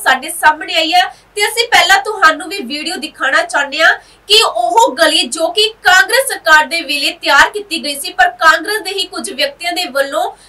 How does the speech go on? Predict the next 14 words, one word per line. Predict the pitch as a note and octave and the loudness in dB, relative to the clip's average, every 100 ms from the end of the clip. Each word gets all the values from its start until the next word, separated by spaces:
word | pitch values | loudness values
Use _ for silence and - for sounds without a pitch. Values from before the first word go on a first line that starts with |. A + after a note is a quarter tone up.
| - A3+ | -16 -2
ਗਲੀ | F4+ G4 | 0 0
ਦੀਆਂ | G#4 G4+ | 0 0
ਇੱਟਾਂ | - F#4+ - | 4 2 4
ਪੱਟ | D4 - | 2 2
ਕੇ | - F#4 C#4+ | -2 -2 0
ਆਪਣੇ | D4 - F4 | 0 -2 -6
ਘਰ | F4 D#4 D#4+ | 2 2 4
ਲਗਾ | D4 B3+ C#4 | -2 2 2
ਲਈਆਂ | E4 D#4+ | 2 -2
ਜਾਂਦੀਆਂ | C#4 C4+ A#3+ C#4+ C#4+ | -4 -4 -4 -4 -4
ਨੇ | E4 | -4
ਤੇ | F#4+ F#4+ | 2 4
ਅੱਜ | F#4+ | 4
ਉਸ | G#4 | -2